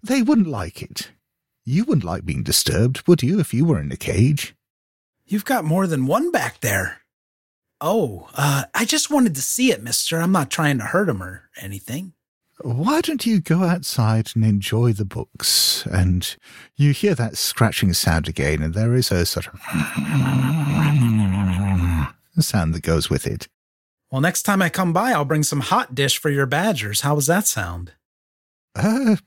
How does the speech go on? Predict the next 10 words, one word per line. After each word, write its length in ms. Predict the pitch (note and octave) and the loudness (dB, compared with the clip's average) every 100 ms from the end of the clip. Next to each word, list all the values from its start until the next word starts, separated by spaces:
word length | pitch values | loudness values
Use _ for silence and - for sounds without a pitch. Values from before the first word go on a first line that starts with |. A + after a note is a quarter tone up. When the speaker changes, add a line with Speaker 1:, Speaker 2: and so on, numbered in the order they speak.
| _ | _
Speaker 1:
very 240 | - A#3+ D4 | 0 2 2
strange. 640 | - G#3 C#4 C#3+ - - - | 0 0 2 0 0 -8 -12
<laughs> 40 | _ _ _ _ _ _ _ _ _ - - A#2 B2 - _ _ _ _ _ _ - | _ _ _ _ _ _ _ _ _ -20 -2 0 0 -4 _ _ _ _ _ _ -4
Speaker 2:
That's 220 | A3+ - | -2 0
what 180 | C4 B3+ | 0 2
we 120 | A#3+ | 2
eat 200 | D4 C4+ | 2 2
in 120 | G#3+ | 2
Minnesota. 680 | G#3 F#3+ E3+ E3+ E3 D#3 D#3 - | 2 0 0 2 2 2 0 -2
Speaker 1:
<laughs> 60 | F3 | 2